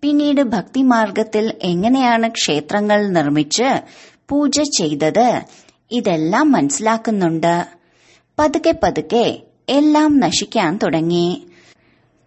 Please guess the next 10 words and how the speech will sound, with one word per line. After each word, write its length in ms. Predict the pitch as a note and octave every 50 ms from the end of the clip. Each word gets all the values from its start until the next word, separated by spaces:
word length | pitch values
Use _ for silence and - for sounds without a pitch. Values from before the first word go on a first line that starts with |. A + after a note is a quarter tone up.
| _ -
പിന്നീട് 400 | D4+ D4+ D4+ D4 D4 D4+ D4 C#4+
ബ്രിട്ടീഷ് 560 | A3 C#4+ C#4+ - - - D4+ C#4+ - - -
ഗവൺമെന്റ് 640 | G3 D#3+ D3+ D3+ D3+ C#3+ D3+ D#3+ E3+ A#3+ B3+ - - - A3+
അതെല്ലാം 640 | A#3+ G#3+ G#3 F#3+ E3 D3+ D#3 E3 F3+ A#3+ B3+ B3+ A#3+
അവിടെ 260 | G#3 F3+ F3+ F#3 G3+
നിന്ന് 300 | G3+ G3+ F#3+ F#3 F#3+ A#3
കുഴിച്ചെടുത്തുകൊണ്ട് 920 | A3+ - - B3+ C4 C4+ C4 - A#3 D3+ C#3+ C#3+ - F#3+ F#3+ G#3 G3 F#3+ B3
പോയി. 680 | - - F3 D#3 D3+ D#3+ E3 E3 F3 F3+ F#3+ - - _ _ _ _ _ _ _ _ _ _ _ _ -
ഇപ്പോഴാണെങ്കിൽ 1080 | A3 G3+ - - A3+ A3 G#3+ G3 F#3+ D#3+ C#3 C#3+ D3 C#3+ C#3+ C#3+ F#3+ C4 D4+ B3 D#3 - - - _ _ -
ഒന്നുമില്ല. 840 | F3 F3+ F#3+ A3 C4 C4 A#3 G3 E3+ E3 D#3+ D#3+ D#3+ D#3 C#3+ -